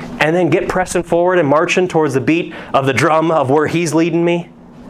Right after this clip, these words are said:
Not the beat of your own drum, which is probably how people got into the mess they got into in the first place and why they find themselves on their knees before him.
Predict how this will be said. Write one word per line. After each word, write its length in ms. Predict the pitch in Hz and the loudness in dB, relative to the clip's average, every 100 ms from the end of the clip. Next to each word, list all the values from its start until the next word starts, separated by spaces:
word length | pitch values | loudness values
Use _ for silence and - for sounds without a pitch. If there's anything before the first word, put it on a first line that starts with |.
| - - - - - - - - - | -18 -16 -14 -12 -12 -10 -10 -12 -4
Not 200 | - 135 | 0 0
the 60 | 127 | 0
beat 240 | 113 151 | 0 0
of 80 | 143 | 0
your 160 | 123 131 | 2 2
own 200 | 160 151 | 2 2
drum, 360 | 147 156 170 151 - - - - - - - - - - | 2 2 0 -4 -12 -18 -16 -8 -8 -8 -10 -10 -10 -4
which 120 | 135 | -2
is 80 | 156 | 0
probably 300 | 131 147 143 | 2 2 2
how 120 | 139 | 0
people 260 | 135 143 127 | 0 0 2
got 220 | 131 139 | 2 2
into 120 | 139 | 2
the 80 | 127 | 0
mess 260 | 117 143 - | 2 0 0
they 120 | 127 | 0
got 240 | 131 135 | 2 2
into 200 | 139 160 | 0 0
in 80 | 143 | 0
the 60 | 127 | 0
first 320 | 131 156 160 | 0 -2 2
place 360 | 151 165 165 | 0 0 0
and 100 | 139 120 | 0 2
why 140 | 127 | 2
they 100 | 117 | 2
find 280 | 117 147 170 | 2 2 2
themselves 380 | 170 180 175 165 | 2 2 2 2
on 80 | |
their 100 | 165 | 2
knees 240 | 165 165 170 | 2 0 0
before 320 | 165 165 165 | -2 0 2
him. 180 | 165 | 2